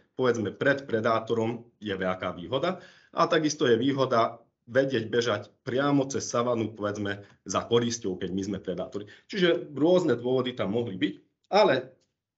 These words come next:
asi faktom môžeme nazvať to, že nastala táto tranzícia niekde v tej oblasti a tu nachádzame aj najviac tých ľudských pozosta-, respektíve, e, pozostatkov asi predchodcov tých ľudí.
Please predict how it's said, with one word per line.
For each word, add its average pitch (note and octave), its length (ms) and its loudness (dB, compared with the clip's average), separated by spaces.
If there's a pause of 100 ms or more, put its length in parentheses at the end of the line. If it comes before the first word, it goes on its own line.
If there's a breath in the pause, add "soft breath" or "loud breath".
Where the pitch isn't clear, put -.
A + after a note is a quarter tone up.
(280)
asi C#3+ 480 -4 (240)
faktom D#3+ 400 0
môžeme A2+ 400 0
nazvať G#2 460 -2 (100)
to, G#2 80 -4
že G2+ 140 -2 (420 loud breath)
nastala G#2 560 -2
táto F2 320 -8
tranzícia F#2+ 800 -4
niekde A2 460 0
v - 80 -20
tej G#2+ 160 2
oblasti D3 340 -2
a A2+ 80 -4
tu D3+ 160 0
nachádzame A#2 560 -2
aj G#2+ 240 0
najviac A2+ 500 0 (440)
tých A2 260 -4
ľudských A2+ 480 -4
pozosta-, G2+ 400 -2
respektíve, A2 540 -2
e, - 0 - (420 loud breath)
pozostatkov A2+ 800 0
asi G#2+ 400 -2 (240 loud breath)
predchodcov A2 640 -2
tých F#2+ 160 -8
ľudí. F2 320 -10